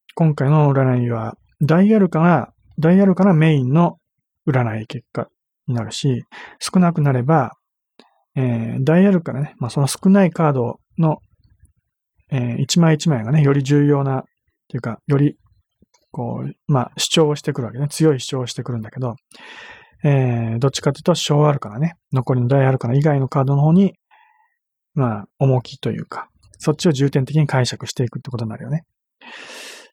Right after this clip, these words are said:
まあ、少ない時は大アルカナが、その一枚一枚の意味は強くなってくるし、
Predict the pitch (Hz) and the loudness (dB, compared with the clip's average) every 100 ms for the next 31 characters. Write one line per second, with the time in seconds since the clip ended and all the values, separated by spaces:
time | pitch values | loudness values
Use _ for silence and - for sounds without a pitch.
0 | _ 170 131 - _ - - 214 226 214 | _ 0 0 -2 _ -12 -2 2 4 4
1 | 190 170 214 190 151 151 147 143 131 113 | 0 -2 2 2 2 2 2 0 -2 -4
2 | 120 139 - _ _ _ - 135 123 165 | 0 -2 -2 _ _ _ -4 -2 0 2
3 | 156 151 151 170 131 117 139 107 - 131 | 2 2 2 2 2 0 0 -2 -2 -4
4 | 127 123 - - 117 - 135 - | -4 -12 -14 -14 -10 -4 -2 -4